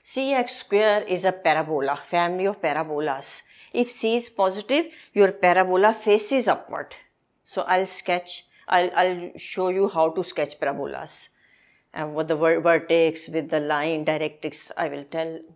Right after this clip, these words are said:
on online session. And then if C is negative, the parabola faces downward, faces downward. So you are getting family of parabolas by giving different value to C.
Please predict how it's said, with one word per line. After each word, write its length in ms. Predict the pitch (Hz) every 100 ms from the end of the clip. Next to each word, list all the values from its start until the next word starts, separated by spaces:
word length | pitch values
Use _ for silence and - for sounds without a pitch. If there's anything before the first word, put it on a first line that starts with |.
| _ _ _ _ _ _ _ _ _
on 200 | 165 156
online 360 | - 165 165 190
session. 460 | 226 233 320 320 - _ _ _ _
And 340 | - 160 160 165
then 260 | 175 190
if 160 | 202 202
C 220 | - 190
is 160 | 196 196
negative, 400 | 165 165 226 202
the 100 | 175
parabola 440 | 156 151 151 165
faces 440 | - 214 - 233 214
downward, 600 | 160 139 131 - - - _ _
faces 320 | - 160 160
downward. 460 | 147 131 127 123 131 - - -
So 200 | - 285
you 180 | 277 262
are 140 | 277 214
getting 360 | 214 220 254
family 400 | 247 220 202 220
of 140 | 220 220
parabolas 1000 | 180 165 165 156 156 147 - - - _ _ _ _
by 200 | 165 160
giving 340 | 156 170 185
different 280 | 170 165 165
value 300 | 151 143 208
to 140 | - 165
C. 280 | - 151